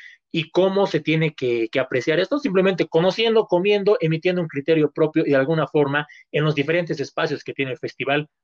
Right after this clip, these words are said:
compartir las historias que tienen cada una de las, de, de las cocineras, de las guaycudoras, de los chefs, todo eso.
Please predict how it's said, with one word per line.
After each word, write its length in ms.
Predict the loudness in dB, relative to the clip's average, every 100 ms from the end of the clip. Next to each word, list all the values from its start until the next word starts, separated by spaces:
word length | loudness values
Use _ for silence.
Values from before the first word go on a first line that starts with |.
| _
compartir 720 | 0 0 0 -2 0 2 2
las 200 | 2 -4
historias 560 | -8 -2 2 4 2 -2
que 100 | _
tienen 360 | -12 -10 -10 -8
cada 280 | -6 -4 -4
una 240 | -6 -10
de 80 | -10
las, 280 | -14 -16 -16
de, 240 | -14 -14 -8
de 140 | -4
las 140 | -4 -6
cocineras, 560 | -10 -6 -2 0 0
de 80 | -4
las 100 | -6
guaycudoras, 640 | -8 -8 -4 0 2 0
de 80 | -4
los 180 | -8 -6
chefs, 300 | -2 -2 -2
todo 220 | -6 -6
eso. 220 | -4 -4